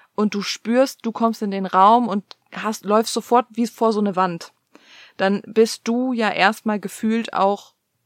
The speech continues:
daran schuld, weil wenn du in den Raum kommst, ist das so. Das war schon vorher so,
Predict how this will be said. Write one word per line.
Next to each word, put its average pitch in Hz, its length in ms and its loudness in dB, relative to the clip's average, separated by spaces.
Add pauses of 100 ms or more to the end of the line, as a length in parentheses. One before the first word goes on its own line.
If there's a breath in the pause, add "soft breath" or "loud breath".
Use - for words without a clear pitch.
daran 196 360 0
schuld, 180 400 0 (160)
weil 180 200 2 (220)
wenn 202 160 2
du 214 120 0
in 214 80 2
den 190 120 -4
Raum 196 260 2
kommst, 196 320 -4
ist - 240 -4
das 175 160 -2
so. 135 240 -6 (300 soft breath)
Das 190 220 -8
war 226 160 4
schon 208 200 -4
vorher 233 440 0
so, 185 360 -8